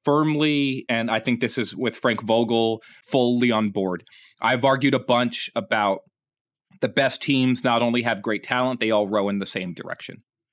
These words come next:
And they have a principled way in which they want to play. Frank Vogel's,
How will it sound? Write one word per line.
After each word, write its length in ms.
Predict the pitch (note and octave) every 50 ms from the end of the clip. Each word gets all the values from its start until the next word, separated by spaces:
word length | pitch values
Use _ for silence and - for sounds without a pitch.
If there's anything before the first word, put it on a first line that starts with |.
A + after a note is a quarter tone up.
| _ _ _ -
And 200 | G#2 G2 F#2+ F#2
they 140 | G#2 G2+
have 440 | F#2 A2 A2 G#2 G2+ G2+ G2+ F#2+ - - - - - - - - _ _ -
a 300 | A2+ A2 G#2 G2+ G2+ G2+ - - - _ _ _ _ -
principled 640 | - - E3+ D#3+ - F3 D3 D#3 D3+ C#3 B2 A2+ G2
way 220 | A#2 A#2 A2+ A2+
in 100 | A2 G#2+
which 220 | G2+ A2 G#2 - -
they 100 | A#2 G2+
want 280 | F#2+ F#2+ F#2 - -
to 60 | - F#2
play. 420 | - - - G1+ G1+ - - - _ _ _ _ _ _ _ _ _ _ _ _ _ _ _ -
Frank 240 | C#3+ D3 D3+ C#3 -
Vogel's, 720 | B2+ C#3+ D3 D3+ D3 D3+ C#3+ C#3+ C#3+ C3+ B2 - - -